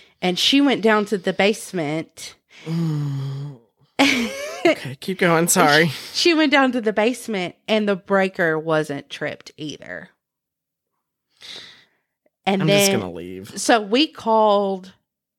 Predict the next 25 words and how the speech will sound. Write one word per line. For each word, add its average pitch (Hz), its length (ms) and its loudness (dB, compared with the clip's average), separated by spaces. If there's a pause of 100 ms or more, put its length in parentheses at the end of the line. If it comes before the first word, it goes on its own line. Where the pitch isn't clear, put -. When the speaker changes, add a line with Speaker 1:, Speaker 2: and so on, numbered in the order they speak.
Speaker 1:
we 226 180 0
put 254 220 2
in 226 180 2
a 185 60 2
maintenance 202 580 0
request 170 500 -4
to 185 60 -10
come 180 300 -6
look 214 180 -8
at 180 220 -2
it. 175 220 -8 (320)
And 214 240 2
they 302 200 6
told 262 320 -2
us 233 300 2
we 247 220 2
were 214 180 0
fucking 233 500 0
crazy 180 600 0
because 196 460 0
the 175 100 -2
dining 214 400 2
room 220 240 0
lights 185 360 2
worked 156 320 -2